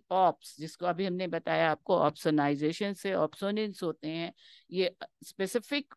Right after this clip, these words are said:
ऑप्सोनिन्स हैं, इनके ऊपर प्रेजेंट होते हैं। And they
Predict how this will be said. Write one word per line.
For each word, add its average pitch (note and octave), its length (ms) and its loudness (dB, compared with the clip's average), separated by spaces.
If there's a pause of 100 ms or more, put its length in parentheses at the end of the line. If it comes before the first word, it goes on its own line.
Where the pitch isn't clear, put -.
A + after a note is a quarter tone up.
ऑप्सोनिन्स F3 640 -4
हैं, E3 100 0
इनके D#3 240 -4
ऊपर D3+ 300 -2
प्रेजेंट C#3 460 -6
होते C#3 240 -8
हैं। F#3 220 -8 (440)
And G#3 280 4
they F#3 280 -2